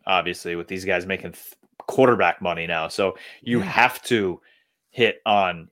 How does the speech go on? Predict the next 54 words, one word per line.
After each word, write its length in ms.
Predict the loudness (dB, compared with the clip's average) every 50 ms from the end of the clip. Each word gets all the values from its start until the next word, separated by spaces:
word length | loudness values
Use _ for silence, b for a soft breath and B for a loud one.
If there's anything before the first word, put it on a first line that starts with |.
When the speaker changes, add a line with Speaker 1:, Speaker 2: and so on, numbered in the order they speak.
| _ _
Speaker 1:
young 280 | -2 -2 0 0 -2
receivers 760 | -4 -6 -6 -4 -4 -4 -2 -2 -4 -4 -6 -8 -12 -14 -16 _ _ _ _ _ _ _ _ _ _ _
that 180 | 2 2 2
are 80 | 2 2
going 340 | 4 4 4 4 2 -2 -6
to 220 | -8 -8 -8 -8
perform 520 | -4 -6 -6 -6 -4 -2 0 0 2 2 0
on 140 | -2 0
rookie 260 | -2 -4 -4 -4 -8 -6
contracts, 560 | -2 0 0 0 0 0 0 0 0 -2 -2
whether 260 | -2 -2 0 0 -2
it 80 | -2 -2
be 320 | -4 -4 -4 -4 -6 b b b b b b
first 300 | -2 0 0 0 0 0
round 300 | 2 2 2 0 -2 -4
for 100 | -8 -6
five 320 | 2 6 6 6 6 6 2
years 280 | 0 -2 -2 -2 -4
or 320 | -4 -2 -2 -2 -4 -6 -8
four, 520 | -12 -6 0 2 2 2 2 0 -2 -8 _ _
four 280 | -14 -2 2 2 2 2
years. 280 | 2 -2 -6 -10 -10 -10
You, 240 | -8 -8 -8 -8 -10 _
you 140 | -8 -6
need 200 | 0 2 4 4
it 120 | 4 2 -2 _ _ _ _ _ -14 -12
because 260 | -6 -4 -2 -2 -2
Speaker 2:
Yeah, 260 | -2 -2 -4 -4 -6 -8 _
it's, 200 | -16 -16 -16 -16 -8
it's 200 | -6 -6 -6 -6
crazy. 560 | -10 -4 -2 2 2 2 2 0 -4 -6 -4
No, 20 | -4
I, 260 | -2 0 0 4 4
Speaker 1:
especially 0 |
Speaker 2:
I 240 | 4 4 6 6 6
Speaker 1:
if 40 | 6
Speaker 2:
just 40 | 6
Speaker 1:
you're 80 | 2
paying 320 | 2 4 4 6 6 6 4
a, 320 | 2 -2 -4 -4 -2 -2
a 40 | -2
quarterback 480 | 0 2 2 2 2 2 0 -2 -2 -4
already. 300 | -8 -8 -8 -10 -16 _ _ _ _ _
Speaker 2:
That's 260 | -8 -8 -8 -6 -4
why 340 | -2 0 0 0 0 -2 -2
I 180 | 0 -2 -2
just, 280 | -2 -4 -6 -8 -8 -16 -18
I'm 120 | -18 -14 -12
not 180 | -12 -12 -12
sure 180 | -10 -6 -4 -4
about 240 | -2 -2 -4 -4 -6
spending 380 | -10 -10 _ -6 -4 -2 -2
all 120 | -2 -2 -2
this 160 | -2 -6